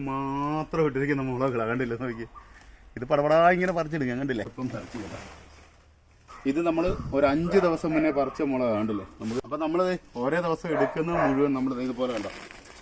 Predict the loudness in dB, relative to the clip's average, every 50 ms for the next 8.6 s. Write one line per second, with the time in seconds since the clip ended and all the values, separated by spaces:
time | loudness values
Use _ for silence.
0 | -20 -20 -18 -18 -18 -18 -18 -20 -20 -20 -16 -8 -6 -2 0 0 2 2 2 0
1 | 0 -2 -2 -2 -2 -2 -4 -4 -4 -6 -6 -4 0 2 2 2 2 0 -2 -2
2 | -2 -2 -2 -2 -4 -4 -4 -4 -4 -4 -4 -6 -2 2 4 4 6 6 4 2
3 | 2 0 0 2 4 4 4 6 6 6 6 6 6 4 2 2 2 2 2 2
4 | 2 0 -2 -2 -4 -4 -2 -2 -2 -2 -2 -4 -6 -8 -12 -14 -16 -16 -18 -18
5 | -20 -18 -18 -18 -14 -8 -4 -2 0 2 4 4 4 2 0 0 -2 -2 0 0
6 | 0 0 0 -2 -2 -2 -4 -6 -6 0 2 4 6 6 6 6 4 4 4 4
7 | 4 6 4 4 4 2 0 -2 -2 -2 -2 -2 -4 -4 -6 -8 -8 -6 -6 -4
8 | -4 -2 -2 -2 -2 -2 -2 -2 -2 -4 -6 -6